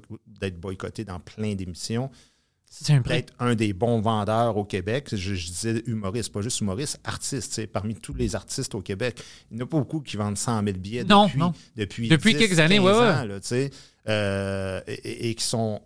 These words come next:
Speaker 1: exclus à cause de leurs opinions, qui, soit dit en passant, on jase depuis je sais pas combien de temps, mais qui, qui ont pas l'air trop redneck à date, là,
Speaker 2: Ouais,
Speaker 1: mettons.
Speaker 2: ouais.
Speaker 1: Euh, et,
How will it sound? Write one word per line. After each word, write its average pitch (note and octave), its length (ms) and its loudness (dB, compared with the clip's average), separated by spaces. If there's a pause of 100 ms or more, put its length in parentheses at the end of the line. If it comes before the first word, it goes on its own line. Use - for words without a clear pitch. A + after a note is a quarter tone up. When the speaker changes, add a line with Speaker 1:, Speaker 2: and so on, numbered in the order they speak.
(340)
Speaker 1:
exclus D3+ 720 -2
à A2+ 140 -6
cause C#3+ 420 4
de G#2+ 80 2
leurs G2 320 0
opinions, A2 460 -4
qui, - 240 -6
soit - 180 -6
dit - 120 -10
en G#2+ 120 -2
passant, C3 400 -4
on G2 80 -2
jase A2 260 0
depuis F#2 260 -8
je - 80 -2
sais - 60 -6 (100)
pas A#2 100 -10 (100)
combien G2+ 300 -4
de F#2 40 -10
temps, C3+ 200 -4
mais F#2 180 -4
qui, - 200 -20
qui - 140 -12
ont G2 120 -4
pas G#2+ 160 -2
l'air G#2+ 200 0
trop A#2 220 -6
redneck G#2+ 420 -4
à G2 80 -6
date, - 240 -6
là, F#3+ 100 -4
Speaker 2:
Ouais, C3 60 0
Speaker 1:
mettons. C#3+ 220 2
Speaker 2:
ouais. D#3+ 40 -2 (540)
Speaker 1:
Euh, G#2 560 2 (300)
et, E2 60 -12